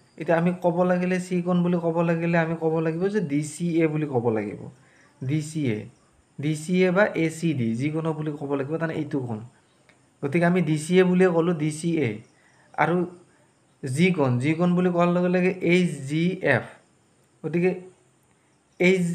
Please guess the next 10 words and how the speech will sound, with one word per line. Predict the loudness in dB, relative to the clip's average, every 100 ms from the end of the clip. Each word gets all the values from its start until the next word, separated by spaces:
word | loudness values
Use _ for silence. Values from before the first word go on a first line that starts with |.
| -8 -16 _ -8
ডি | 0 2 0
চি | -2 -2 -2 0
এ | 2 4
আৰু | 2 0 0
এইচ | 0 0 -4
জি | 0 0 0 -2
এফ | 0 0 2
সমান | 0 2
হয়নে | 0 -2 -2
নহয়? | -6 -10